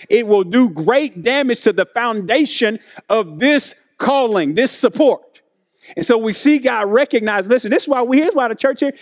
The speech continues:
if you wanna know why people can't stand Jesus, can't stand the church, because we're here to tell the truth. And guess what people don't like to hear many times? The truth. We, we uphold God's standards, God's principles, God's ways.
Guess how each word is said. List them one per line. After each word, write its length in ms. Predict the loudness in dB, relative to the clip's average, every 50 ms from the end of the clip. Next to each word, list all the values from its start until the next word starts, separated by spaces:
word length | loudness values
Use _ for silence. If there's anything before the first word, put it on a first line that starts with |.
| -16 -4 -2
if 180 | -2 0 2
you 140 | 2 2 4
wanna 240 | 4 2 0 0 0
know 160 | 0 0 0
why 160 | 0 0 -2
people 260 | 0 0 0 0 0 -2
can't 260 | -2 -2 -2 -2 -4
stand 380 | -4 -2 -2 -2 -2 -4 -2
Jesus, 280 | -2 0 0 0 0 -2
can't 200 | -4 -6 -6 -4
stand 240 | -4 -2 -2 -2 -4
the 60 | -4
church, 260 | -2 -2 -2 -2 -2
because 260 | -4 -4 -4 -4 -4
we're 120 | -2 -4 -4
here 100 | -4 -4
to 60 | -6
tell 220 | -6 _ -4 -4
the 60 | -4 -6
truth. 440 | -2 0 2 4 4 2 0 -2 -4 -8 -8 -8 _ _ _ _ _ _ _ -10 -6
And 100 | -4 0
guess 180 | 0 0 0 2
what 140 | 0 2 2
people 160 | 2 2 2
don't 120 | 0 0
like 180 | 0 -2 -2 0
to 60 | 0
hear 160 | 0 2 2 0
many 160 | 0 -2 -2
times? 500 | -4 -4 -4 -4 -8 -10 -14 -20 -20 -20 _ _ _ _ _ _ _ _ _
The 160 | 0 0 0
truth. 540 | 2 2 2 4 4 2 0 -2 -6 _ -4 -4 -4 -6 _ _ _ _ _ _ _ _ _ _ _ _ _ _ _ _ _ _ _ _ _ _ _
We, 160 | 2 2 2
we 200 | 2 2 2 2
uphold 580 | 2 0 -2 -2 0 2 4 4 4 2 0 -2
God's 360 | -2 0 0 0 0 0 -2
standards, 560 | -4 -2 -2 -2 -2 -2 -2 -2 -2 -4 -4
God's 420 | -2 -2 0 0 0 -2 -4 -6 -6
principles, 480 | -2 0 0 0 0 -2 -6 -6 -6
God's 460 | -2 -2 -2 0 0 -2 -2 -2 -4
ways. 720 | -6 -2 0 2 4 4 2 2 2 -2 -4 -8 -14 -20 -20